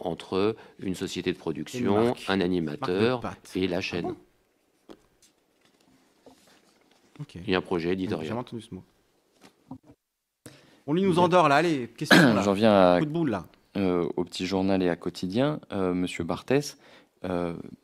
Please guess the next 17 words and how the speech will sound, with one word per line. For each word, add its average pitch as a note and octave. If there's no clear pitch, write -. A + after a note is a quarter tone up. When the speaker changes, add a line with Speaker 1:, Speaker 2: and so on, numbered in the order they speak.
Speaker 3:
pour -
quelle G#2
raison G2+
avoir F#2
quitté, -
Speaker 2:
Ouais, F#2
je E2+
veux E2
Speaker 3:
euh, D#2+
Speaker 2:
voir -
un B2+
Speaker 3:
Canal ? C#3
Speaker 2:
enchaînement C#3
low C3+
kick. F3
Euh, G#2
ouais. G#2+